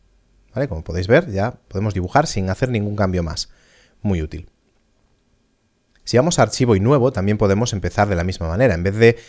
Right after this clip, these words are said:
simplemente crear un nuevo archivo, tenemos que dar una especie de preset de qué tipo de archivo queremos crear. Y esto nos va a crear un, eh, archivo nuevo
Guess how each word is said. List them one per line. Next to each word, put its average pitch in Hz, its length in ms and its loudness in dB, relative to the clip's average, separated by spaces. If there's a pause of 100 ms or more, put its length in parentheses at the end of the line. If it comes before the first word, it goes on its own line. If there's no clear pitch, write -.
(160)
simplemente 117 500 0
crear 104 160 2
un 101 120 0
nuevo 95 180 0
archivo, 110 440 -2 (320)
tenemos 117 260 -2
que 110 100 2
dar 107 320 2
una 117 140 -4
especie 117 280 0
de 90 120 0
preset 113 520 -2 (160)
de 87 220 -6
qué 104 160 0
tipo 101 320 -2
de 90 80 2
archivo 87 320 -4
queremos 87 320 -6
crear. 87 320 -2 (260)
Y - 80 -4
esto 123 140 0
nos 110 160 0
va 104 60 2
a 101 40 2
crear 120 480 2
un, 101 400 -4
eh, 87 220 -4
archivo 117 340 0
nuevo 98 360 2